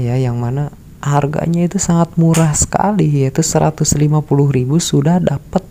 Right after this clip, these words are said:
dua jenis yang berbeda lagi ya, dengan ukuran pohon yang emang mantep-mantep ini kualitasnya. Tuh guys ya, untuk daunnya itu gede-gede banget, pokoknya ini seger-seger banget.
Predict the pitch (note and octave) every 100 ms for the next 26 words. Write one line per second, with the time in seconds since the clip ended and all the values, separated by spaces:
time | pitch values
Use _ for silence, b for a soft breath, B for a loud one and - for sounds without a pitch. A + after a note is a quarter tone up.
0 | - C#3+ C#3+ D3 B2+ A#2+ C3+ F3+ F#3 -
1 | - C3+ C#3 F3+ F#3 E3 D3 - - -
2 | - C#3+ D3 D3 C#3+ C#3+ C#3 C#3+ D#3+ -
3 | C3+ A#2+ A#2 A#2 A2+ - B B B B
4 | C3 C#3+ F#3 - C#3+ - C#3 C#3 C3+ C3+
5 | E3+ E3+ D3+ - A2+ C3+ C3+ C3 B2 -
6 | - - - A#2+ B2+ C3+ C#3 - F3 D#3
7 | - C#3 C3 C3 C3 B2+ B2+ B2 - B2
8 | A2+ A2+ - - B B B B - A#2+
9 | B2 B2 - C3+ C3+ C3+ - B2+ C#3+ C3+
10 | C3 B2+ D#3 E3 G3+ - - - - C#3
11 | C3 B2 A#2+ A#2+ A#2+ D3 F3 - D3 D#3
12 | F3 F3 - C3+ B2+ B2 - A#2+ A#2+ A#2
13 | A#2+ A2 A2 D#3+